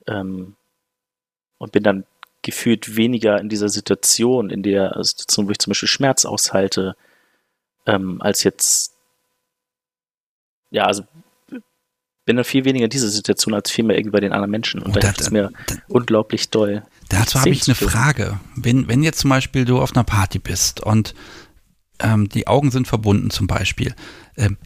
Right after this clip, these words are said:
Speaker 2: hast du so ein Gefühl, da sind jetzt viele Menschen oder wenige? Also spürt man da irgendetwas? Nimmt man da was wahr? Das muss ja nicht unbedingt stimmen, aber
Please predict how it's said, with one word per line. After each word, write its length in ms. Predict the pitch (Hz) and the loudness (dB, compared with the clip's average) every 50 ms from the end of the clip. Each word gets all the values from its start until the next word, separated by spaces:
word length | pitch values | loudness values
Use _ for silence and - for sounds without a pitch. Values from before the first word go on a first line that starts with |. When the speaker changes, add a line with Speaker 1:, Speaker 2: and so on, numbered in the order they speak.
| - - - _ _ _ - | -18 -18 -18 _ _ _ -8
Speaker 2:
hast 300 | - - 131 127 - - | -2 0 2 2 2 2
du 80 | 143 127 | 2 2
so 120 | 113 123 | 2 2
ein 220 | - - 117 117 107 | 2 4 4 4 4
Gefühl, 760 | 104 95 - - - - - 147 151 175 190 214 247 262 233 - - - - - - - - | 2 0 -2 -4 -4 0 0 2 4 4 4 2 2 0 -2 -6 -14 -20 -20 -20 -20 -16 -2
da 160 | - 123 117 107 | 2 2 4 4
sind 320 | 101 131 160 160 - - | 4 2 0 0 0 0
jetzt 220 | 147 135 - - | 0 2 2 0
viele 300 | - - 160 170 180 185 | 0 2 0 2 2 2
Menschen 440 | 165 175 175 185 185 - - - - | 2 4 2 2 2 0 0 -2 0
oder 180 | - 123 110 101 | 2 2 2 4
wenige? 340 | 110 123 151 170 160 - 113 | 2 2 2 2 2 2 0
Also 220 | 117 120 120 117 - - | 2 2 2 2 0 -2
spürt 600 | - - - - - - - 139 156 165 170 - - | 0 0 0 0 0 -4 0 2 2 2 2 2 0
man 180 | 180 180 175 | 0 2 4
da 180 | 165 170 165 - - | 4 2 2 0 0
irgendetwas? 1000 | - 151 147 165 180 - 190 170 - - - 147 - - - 185 185 175 - - | 0 2 2 2 2 2 0 -2 -2 -2 -4 -4 -4 0 0 2 2 2 0 2
Nimmt 180 | 143 135 - - | 2 2 2 2
man 140 | 151 143 131 | 0 2 2
da 160 | 131 131 123 | 2 2 2
was 240 | 127 120 - - 117 | 2 0 0 0 0
wahr? 220 | 104 113 151 175 | 2 2 2 0
Das 160 | - - - | 0 -2 0
muss 140 | 147 143 - | 0 0 2
ja 80 | 143 131 | 2 2
nicht 120 | 127 - | 2 2
unbedingt 340 | 139 131 117 113 110 110 - | 2 2 2 2 0 0 0
stimmen, 460 | - - - 107 - - - - - 87 | 0 0 2 2 2 2 0 -2 -4 -2
aber 440 | - 98 107 98 110 110 107 110 | 0 2 2 2 2 2 0 -2